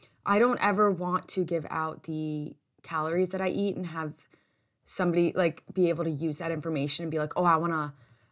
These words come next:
okay, this sounds really cocky, but you guys know what I mean. And be like, "Oh, I wanna look like her, so I'm gonna eat that much." Because no, <laughs> that is so not how it works. And that's how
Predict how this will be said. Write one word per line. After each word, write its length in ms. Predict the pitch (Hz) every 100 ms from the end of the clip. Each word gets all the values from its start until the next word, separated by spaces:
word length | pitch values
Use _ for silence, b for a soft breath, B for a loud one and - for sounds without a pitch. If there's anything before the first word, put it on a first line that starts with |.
| -
okay, 140 | 147
this 120 | 147 139
sounds 240 | 156 147
really 160 | - -
cocky, 420 | - - - - _ _ _
but 100 | 156
you 100 | -
guys 220 | 156 143 -
know 140 | 151
what 80 | -
I 20 |
mean. 160 | 80 - - _ _ _ _ _ _
And 120 | 208
be 140 | 175 170
like, 240 | 156 151
"Oh, 120 | 196 185
I 100 | 160
wanna 240 | 170 156
look 200 | 165 156
like 180 | 147 139
her, 380 | 185 156 139 b b
so 160 | - 165
I'm 160 | 156
gonna 200 | 147 151
eat 220 | - 151 -
that 200 | - -
much." 380 | - - - _ _ _ _ -
Because 560 | 165 156 147 127 - - _
no, 260 | 165 156 - _ -
<laughs> 160 | 175
that 200 | 175 165
is 120 | 160 156
so 300 | - 175 165
not 180 | 160
how 200 | 151 156
it 40 | 127
works. 300 | 160 160 -
And 160 | 156
that's 220 | 156 147 -
how 640 | 151 147 147 143 143